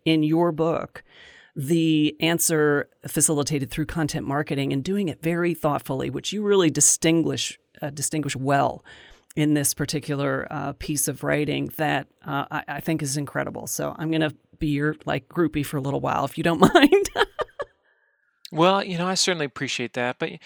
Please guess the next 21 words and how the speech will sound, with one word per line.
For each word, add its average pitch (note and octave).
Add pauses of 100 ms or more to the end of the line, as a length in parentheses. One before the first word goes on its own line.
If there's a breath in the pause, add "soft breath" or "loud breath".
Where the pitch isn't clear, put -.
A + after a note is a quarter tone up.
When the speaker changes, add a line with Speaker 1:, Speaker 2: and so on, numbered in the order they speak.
(280 loud breath)
Speaker 2:
know, G#3
it's E3
funny, F3
I, C3+ (100)
I, C#3+ (100)
I C3
wrote, G3+ (320)
uh, - (220)
obviously E3
I C3+
wrote B2+
the B2
book A#2
for -
a F#2
few -
different G#2+
reasons, G#2
but A#2 (720 loud breath)
I C#3
think, -